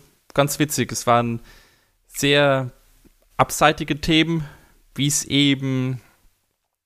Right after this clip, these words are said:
zu erwarten war. Äh,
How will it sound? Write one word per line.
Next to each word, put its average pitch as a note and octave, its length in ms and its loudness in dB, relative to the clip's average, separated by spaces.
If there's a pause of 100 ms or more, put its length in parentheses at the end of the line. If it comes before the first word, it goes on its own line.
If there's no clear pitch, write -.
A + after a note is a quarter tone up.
(200)
zu - 140 0
erwarten B2 480 2
war. D#3+ 380 0 (1300)
Äh, A2+ 300 0